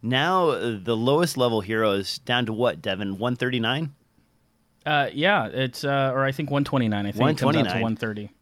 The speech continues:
Speaker 1: And then the next up, now they've added the Hero Plus to this, and that's going to be a price tag of one ninety-nine. Now, what they've also done, which is sort of frustrating,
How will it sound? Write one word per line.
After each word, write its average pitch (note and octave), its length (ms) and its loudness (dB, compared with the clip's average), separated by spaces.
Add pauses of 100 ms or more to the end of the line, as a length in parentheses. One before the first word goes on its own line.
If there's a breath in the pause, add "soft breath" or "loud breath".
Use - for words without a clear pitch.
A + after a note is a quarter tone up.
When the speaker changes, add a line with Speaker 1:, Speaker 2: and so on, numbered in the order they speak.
(100)
Speaker 1:
And C3+ 160 4
then C#3 200 6
the C3+ 80 4
next F3 280 4
up, G3 160 4
now D3 220 4
they've C3+ 160 4
added B2+ 300 2
the A2 80 -4
Hero C#3 240 4
Plus C#3+ 380 0
to - 120 -10
this, F#2+ 300 -4
and A2+ 180 -4
that's A#2 260 0
going C3 320 0
to - 120 -6
be A#2+ 320 0
a G2+ 100 2
price C3 380 -2
tag G2+ 380 -2 (340 soft breath)
of A2 260 2
one A#2+ 260 0
ninety-nine. G2+ 640 0 (260 soft breath)
Now, B2+ 320 2
what A#2+ 320 -2
they've B2+ 160 2
also D#3+ 300 2
done, A2 200 0
which A2 160 -4
is A2 60 -8
sort B2 180 0
of G2+ 80 -4
frustrating, G2+ 720 -2